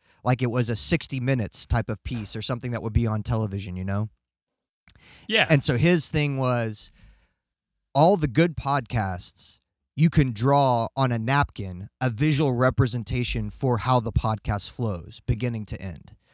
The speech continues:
Speaker 1: So, like, there'll be different ones. But for, like, Radiolab, the idea was that it starts small, like, the topic starts small.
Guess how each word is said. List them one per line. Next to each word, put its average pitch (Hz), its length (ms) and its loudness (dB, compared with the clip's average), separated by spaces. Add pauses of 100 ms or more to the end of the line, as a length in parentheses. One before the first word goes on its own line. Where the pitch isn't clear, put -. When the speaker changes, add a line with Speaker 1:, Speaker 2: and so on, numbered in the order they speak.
(240)
Speaker 1:
So, 135 160 -2
like, 113 180 0
there'll 120 120 -2
be 120 140 0
different 127 360 0
ones. 101 340 0
But 123 320 0
for, 120 240 2
like, 104 160 -2
Radiolab, 113 920 4 (540)
the 127 220 0
idea 123 480 4
was 113 240 2
that 120 260 0
it 123 140 -8
starts - 460 2
small, 127 920 2 (260)
like, 110 220 -6
the 110 100 -6
topic 143 520 -2
starts - 360 0
small. 117 680 0